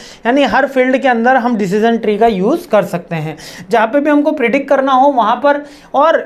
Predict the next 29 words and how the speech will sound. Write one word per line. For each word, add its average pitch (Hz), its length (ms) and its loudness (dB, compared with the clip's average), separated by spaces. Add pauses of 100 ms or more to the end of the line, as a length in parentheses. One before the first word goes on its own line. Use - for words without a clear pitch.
इसके 233 240 0
अंदर 285 340 0
regression 240 480 0
का 269 120 2
भी 269 160 0
यूज़ 269 200 0
किया 269 180 2
जाता 269 280 2
है, 269 400 4
risk 254 260 0
assessment 254 480 0
करना 254 280 2
होता 247 260 2
है, 269 100 2
कस्टमर 240 420 0
relationship 247 480 0
management 240 460 -2
करना 240 260 0
होता 233 300 2
है, 262 140 0 (360)
production 285 440 0
में, 285 180 2
planning 262 360 0
में, 277 100 0
control 269 440 2
में, 269 180 -4
inventory 262 380 -2
control 262 440 0
में, 269 220 -2